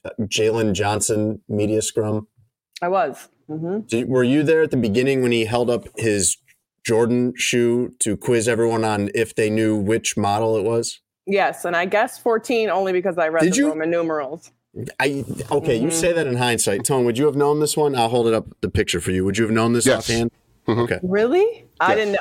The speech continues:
Speaker 2: I didn't know it offhand, but, like, he kept moving it around and everyone was quiet. And then I heard you, your, your comment, Jason, and then I looked in the inside and saw the Roman numerals, and I was like, "Ah, fourteen."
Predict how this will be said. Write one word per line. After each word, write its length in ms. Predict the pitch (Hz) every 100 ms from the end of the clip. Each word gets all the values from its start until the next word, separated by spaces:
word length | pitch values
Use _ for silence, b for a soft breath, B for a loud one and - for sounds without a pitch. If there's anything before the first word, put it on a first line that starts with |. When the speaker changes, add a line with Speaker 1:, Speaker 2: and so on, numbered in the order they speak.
| 196
Speaker 2:
I 100 | 254
didn't 160 | 285
know 160 | 240 208
it 80 | 185
offhand, 540 | 175 165 180 160 156
but, 140 | 170 170
like, 220 | 185 185
he 180 | 240 220
kept 240 | - 220
moving 340 | 220 226 233 247
it 100 | 240
around 640 | 220 208 202 196 196 190 185
and 80 |
everyone 240 | 180 202 208
was 100 | 202
quiet. 640 | - 202 202 196 196 190 - _ -
And 80 | 208
then 80 |
I 80 | 214
heard 260 | 226 226 226
you, 400 | 226 220 208 - _
your, 480 | 151 208 208 87 -
your 100 | 196
comment, 400 | 220 196 185 160
Jason, 360 | 175 180 185
and 100 | 180
then 120 | 190 190
I 100 | 190
looked 300 | 196 233 -
in 200 | 165 196
the 140 | 180
inside 460 | 202 202 196 175 170
and 100 | 175
saw 140 | 185
the 80 | 175
Roman 260 | 175 170 175
numerals, 500 | 175 165 151 151 -
and 80 | 156
I 40 |
was 100 | 151
like, 100 | 147
"Ah, 140 | 147 147
fourteen." 420 | 151 151 123